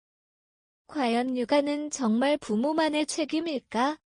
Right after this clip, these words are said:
육아 교육비란 단순히 학습지 비용이나 유치원 등록금만을 말하지 않는다. 이 범주는 출생 직후부터 시작되는 돌봄 서비스 발달 검사 놀이 프로그램 사교육 교재,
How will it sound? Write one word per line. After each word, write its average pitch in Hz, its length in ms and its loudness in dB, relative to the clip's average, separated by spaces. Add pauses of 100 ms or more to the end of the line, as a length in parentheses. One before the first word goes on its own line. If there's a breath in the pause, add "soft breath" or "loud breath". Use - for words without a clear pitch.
(320)
육아 254 320 4
교육비란 302 800 0
단순히 277 560 0
학습지 359 580 -2
비용이나 254 640 2
유치원 311 540 0
등록금만을 294 880 0
말하지 233 480 0
않는다. 208 720 0 (920)
이 269 220 2
범주는 311 600 0
출생 359 480 0
직후부터 320 720 -2
시작되는 302 800 0
돌봄 285 460 0
서비스 349 560 0
발달 277 480 2
검사 208 420 0
놀이 240 420 4
프로그램 311 600 2
사교육 349 600 2
교재, 247 520 2